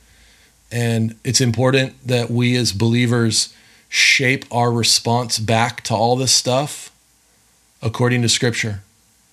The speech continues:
right? It's too easy to be shaped by our political point of view, by our categories for people that disagree, and the teams that we put ourselves on,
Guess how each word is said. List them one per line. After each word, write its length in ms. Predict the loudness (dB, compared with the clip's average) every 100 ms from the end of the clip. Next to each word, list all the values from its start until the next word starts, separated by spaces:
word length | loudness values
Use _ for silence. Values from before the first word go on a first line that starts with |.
| _ _ _ _ _ _ _ _ -8
right? 240 | -4 -2 -2
It's 160 | -2
too 180 | 0 2
easy 200 | 2 2
to 80 | 2
be 120 | 2
shaped 420 | 2 0 0 -2 0
by 220 | 0 2
our 140 | 0
political 540 | -2 -2 0 0 -2 -6
point 280 | -2 0
of 60 | 2
view, 300 | 2 0 -2 -8 _ _ _ _ _ _ -20 -20 -20 _
by 320 | -4 0 2
our 340 | 2 2 0 -2 -6
categories 720 | -2 0 2 2 2 0 0
for 100 | -4
people 440 | -6 -6 -4 -2 0
that 220 | 0 0 -8 _ _ -20 _ _ _ _ -6
disagree, 680 | -2 0 0 2 2 0 -4 _ _ _ _ _ _ _ _ _ _ _ _ _ _ _ -4
and 160 | 0
the 60 | 0
teams 480 | -2 0 2 2 0
that 120 | 0
we 120 | -2
put 180 | -2 0
ourselves 460 | 2 2 2 2
on, 320 | 0 -2 -2